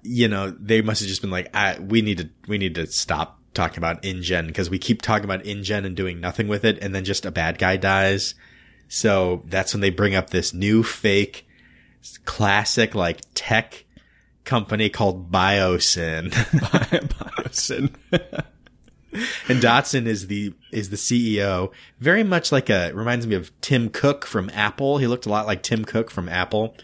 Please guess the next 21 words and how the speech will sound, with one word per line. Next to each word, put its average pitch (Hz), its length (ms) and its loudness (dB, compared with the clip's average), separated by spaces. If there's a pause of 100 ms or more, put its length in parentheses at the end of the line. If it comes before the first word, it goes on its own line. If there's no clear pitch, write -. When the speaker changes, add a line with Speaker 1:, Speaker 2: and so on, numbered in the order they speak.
Speaker 2:
You're 160 160 -6
right. 113 280 -4
He 151 120 -6
did. 175 340 -2
Speaker 1:
Yeah. 117 360 2 (580)
I 131 80 0
don't 127 100 2
really 127 100 4
know 104 120 2
anything 117 220 2
about 127 200 2
Tim 131 160 0
Cook, 139 320 2
but 92 240 0 (1160)
Dotson 110 640 2 (140)
had 107 220 0
a 95 40 -2
clearly 147 800 4 (540)
kind 104 240 2
of, 92 180 2
uh, 87 300 2